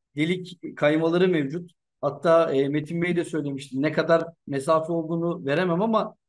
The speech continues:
sadece ölçebilirsiniz diye söylemişti. Burada görünen, gördüğünüz üzere deliklerde kaymalar mevcut. Sağdaki resimde de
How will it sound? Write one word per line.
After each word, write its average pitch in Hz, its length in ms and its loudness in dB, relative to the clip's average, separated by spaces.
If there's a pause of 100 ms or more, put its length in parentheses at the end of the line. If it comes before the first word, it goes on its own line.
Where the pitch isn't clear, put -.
(240)
sadece 180 500 2
ölçebilirsiniz 190 960 2
diye 135 240 0
söylemişti. 123 580 -4
Burada 190 300 4
görünen, 185 720 0 (220)
gördüğünüz 170 580 0
üzere 175 360 0 (520)
deliklerde 180 520 2
kaymalar 180 480 2
mevcut. 151 340 -6 (460)
Sağdaki 185 720 0
resimde 165 420 0
de 226 260 0